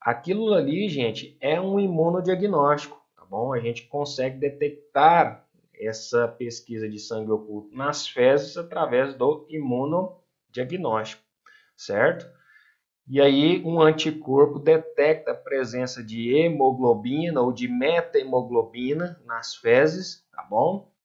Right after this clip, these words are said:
E aí eu consigo, é, ver por imunocromatografia, que é um método que a gente ainda vai estudar, tá bom? A presença ou ausência de sangue oculto nas fezes.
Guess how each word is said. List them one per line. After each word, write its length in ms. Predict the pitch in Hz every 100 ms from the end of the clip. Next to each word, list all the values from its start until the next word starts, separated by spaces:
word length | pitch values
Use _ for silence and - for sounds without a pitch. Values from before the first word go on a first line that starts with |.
| _
E 120 | 147
aí 160 | 135 123
eu 100 | 139 -
consigo, 1000 | 165 160 - 127 139 165 135 104 87 _ -
é, 120 | 101
ver 540 | 101 107 143 156 156 -
por 160 | 117
imunocromatografia, 1400 | 120 117 127 139 120 - 120 110 110 110 104 101 - 123
que 140 | 131 117
é 40 |
um 160 | 123 131
método 640 | 117 127 135 131 104 95
que 120 | -
a 40 | 107
gente 280 | 113 - 117
ainda 160 | 113
vai 200 | 101 113
estudar, 720 | 113 - 165 131 139 185 - _ _ _
tá 100 | 95
bom? 400 | 98 131 180 - _ _ _ -
A 120 | -
presença 720 | - 170 160 139 151 175 196
ou 100 | 190
ausência 540 | 165 123 110 131 135
de 100 | 139
sangue 380 | 143 - 123 131
oculto 400 | 131 131 113 110 127
nas 300 | 135 147 -
fezes. 600 | - 95 87 - -